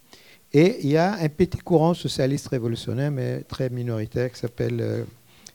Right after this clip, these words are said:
les Confédérations de lutte, hein, qu'on lutte. Bon. Alors, tout le monde a décidé qu'il faut créer une alliance pour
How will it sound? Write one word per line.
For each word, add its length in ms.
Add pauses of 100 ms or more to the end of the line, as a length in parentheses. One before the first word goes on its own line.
les 60
Confédérations 560
de 100
lutte, 340
hein, 100 (100)
qu'on 100
lutte. 260 (140)
Bon. 180 (720)
Alors, 240
tout 140
le 120
monde 400
a 360
décidé 480
qu'il 160
faut 240
créer 640
une 160
alliance 560
pour 580